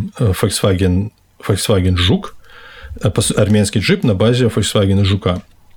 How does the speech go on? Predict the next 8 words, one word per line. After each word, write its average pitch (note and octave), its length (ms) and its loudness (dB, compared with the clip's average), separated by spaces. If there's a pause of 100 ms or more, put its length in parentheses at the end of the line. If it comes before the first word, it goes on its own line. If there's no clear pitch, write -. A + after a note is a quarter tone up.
(960)
И G2+ 640 4
за G2+ 340 2
в-, G#2+ 160 -4 (120)
время A#2 600 2
его A2+ 160 4
производства A#2+ 480 2
он A#2+ 80 2
претерпело G#2+ 720 2